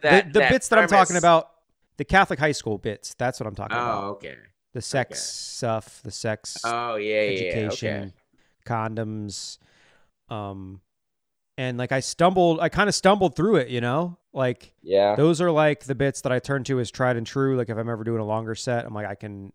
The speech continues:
Speaker 2: turn to those 'cause I know they work, and I know them. They're just baked into my brain. And I did 'em last night, and I'm like, "They are no longer baked into my brain. <laughs> They're
Speaker 1: Hey, buddy,
Speaker 2: gone."
Speaker 1: something, something else is baked in your brain. You know what I'm saying?
Speaker 2: Oh, I know that.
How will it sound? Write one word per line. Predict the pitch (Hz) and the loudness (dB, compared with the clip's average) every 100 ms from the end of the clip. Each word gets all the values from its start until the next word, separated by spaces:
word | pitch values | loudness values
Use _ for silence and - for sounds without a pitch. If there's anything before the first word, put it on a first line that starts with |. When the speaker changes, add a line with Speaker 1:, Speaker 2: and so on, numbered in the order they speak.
| _ - | _ -8
Speaker 2:
turn | 123 127 | -4 -2
to | |
those | 117 117 117 - | -2 -2 -2 -6
'cause | 104 | -12
I | |
know | 101 110 | -8 -4
they | 113 | -2
work, | 110 110 110 - _ _ - | -2 -2 -4 -8 _ _ -6
and | 147 | -2
I | |
know | 180 214 | 2 4
them. | 143 110 | 2 0
They're | 120 | -2
just | 127 101 | -2 -2
baked | 131 143 | -2 -2
into | 170 | -4
my | 175 | -2
brain. | 160 151 127 98 - _ _ - | 0 0 -2 -6 -14 _ _ -8
And | 113 | -4
I | |
did | 131 | 0
'em | 160 | 2
last | 160 151 | 2 2
night, | 180 196 | 2 2
and | 185 | 0
I'm | 143 | -4
like, | 127 120 | -4 -4
"They | 110 123 | -4 -2
are | |
no | 117 135 | -2 0
longer | 156 165 | 2 0
baked | 143 151 156 - - | 0 0 -2 -6 -14
into | 131 139 | -8 -4
my | 139 | -4
brain. | 135 139 120 95 | -2 -2 -2 -6
<laughs> | - - _ 214 - | -16 -20 _ -2 2
They're | |
Speaker 1:
Hey, | 170 156 | 2 4
buddy, | |
Speaker 2:
gone." | 151 147 165 | 4 4 4
Speaker 1:
something, | 190 156 135 - - _ _ | 2 -2 -2 -6 -10 _ _
something | - 147 147 143 127 | -4 -2 0 0 2
else | 151 160 | 2 0
is | 117 92 | -6 -4
baked | 113 104 - | 0 0 -4
in | 90 | -10
your | 87 | -10
brain. | 80 90 80 76 | -8 -6 -6 -8
You | 85 | -8
know | 95 | -6
what | 98 | -6
I'm | 95 | -8
saying? | - 117 117 120 135 _ _ _ _ 127 | -8 -6 -6 -8 -12 _ _ _ _ -12
Speaker 2:
Oh, | 123 | -10
I | 113 | -8
know | 123 | -10
that. | 127 117 | -10 -12